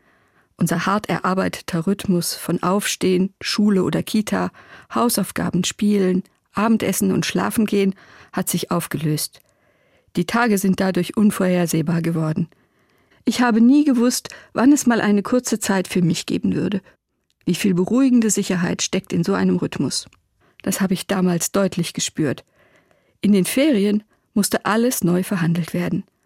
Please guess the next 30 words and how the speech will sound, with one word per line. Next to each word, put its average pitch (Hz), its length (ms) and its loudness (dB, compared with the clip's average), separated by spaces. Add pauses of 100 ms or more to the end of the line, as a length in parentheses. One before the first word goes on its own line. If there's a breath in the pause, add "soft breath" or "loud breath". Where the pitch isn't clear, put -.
(400 soft breath)
Und 196 160 2
dann 277 160 8
machen 247 240 4
die 220 100 0
Kinder 247 460 4
auch 208 140 -2
immer 220 280 4
wieder 220 260 2
einen 214 180 2
Entwicklungsschub 233 840 0
durch, 143 300 -4 (440 soft breath)
können 190 380 4
mehr, 190 320 2
verstehen 202 580 0
mehr 185 300 2 (360 loud breath)
und 175 200 0
wollen 247 320 6
dann 185 200 2
entsprechend - 560 -2
auch - 160 -4
mehr. 165 300 0 (640)
Mit 185 140 -2
vier 202 260 0
Kindern 208 460 2
war 196 120 0
das 185 240 -4
immer 196 260 0
eine 175 340 0
echte 190 300 -2
Herausforderung. 175 880 -2